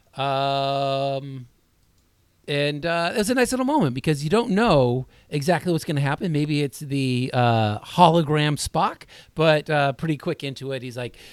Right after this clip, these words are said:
"This is all bullshit." And, um, there are, uh, two thousand troops above those Trojan ships,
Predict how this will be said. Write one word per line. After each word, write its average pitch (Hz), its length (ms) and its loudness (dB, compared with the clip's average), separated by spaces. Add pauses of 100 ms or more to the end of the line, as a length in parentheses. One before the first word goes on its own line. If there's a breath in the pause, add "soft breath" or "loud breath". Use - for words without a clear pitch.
(140)
"This 131 160 -6
is 123 100 -4
all 113 140 2
bullshit." 104 680 -6
And, 104 440 -2
um, 104 560 -2
there 104 420 -4
are, 101 640 -2
uh, 98 240 -4
two 254 180 4
thousand 175 840 2
troops 185 420 -2
above 165 280 0
those 175 260 0
Trojan 185 580 8
ships, - 560 -2